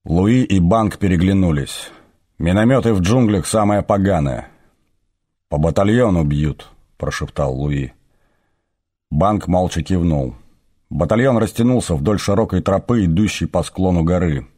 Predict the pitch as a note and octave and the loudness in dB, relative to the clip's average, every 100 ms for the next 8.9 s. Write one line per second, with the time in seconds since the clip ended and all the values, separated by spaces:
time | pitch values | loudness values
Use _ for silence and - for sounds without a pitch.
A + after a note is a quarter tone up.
0 | _ _ D#2+ D#2 G#2 B2 - E2+ G2 G2 | _ _ -2 2 4 2 0 -2 0 2
1 | D#2 F#2+ G2 G2+ G#2 - C#2 A1+ - _ | 2 2 2 2 0 -2 -8 -10 -14 _
2 | _ _ _ _ _ - G2 - G#2+ G#2 | _ _ _ _ _ -4 -4 -2 -2 0
3 | - C3+ A#2+ A#2+ - C3+ B2 - G#2 G#2+ | 0 0 2 2 2 0 0 0 0 2
4 | A2 A#2+ B2 - - D#2 F#2+ - G#2+ A2 | 2 2 0 -4 -6 -2 -2 0 0 2
5 | B2 A2+ F2 - B1 - _ _ - - | 2 2 -2 -8 -12 -12 _ _ -12 -2
6 | C3 C3+ G#2+ G2+ - A2 - F#2+ G2 G#2+ | 0 0 0 0 0 -2 0 0 2 2
7 | - D#2+ E2 F2 F2+ E2+ - E2 D#2 D#2 | -2 -2 0 2 2 0 0 0 2 0
8 | F#2+ G#2 E2 C#2+ C2+ C#2 - - | 0 2 2 0 -2 -4 -4 -12